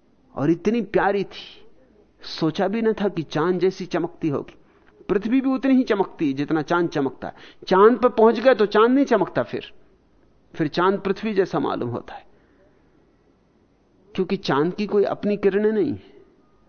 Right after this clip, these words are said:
सूरज की किरणें चांद पर पड़ के लौटती, प्रतिफलित होती, इसलिए चमक आती, जैसे दर्पण में से किरणें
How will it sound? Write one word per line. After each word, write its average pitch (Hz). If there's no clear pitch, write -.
सूरज 208
की 226
किरणें 233
चांद 214
पर 208
पड़ 202
के 208
लौटती, 190
प्रतिफलित 196
होती, 170
इसलिए 170
चमक 165
आती, 117
जैसे 160
दर्पण 185
में 214
से 202
किरणें 185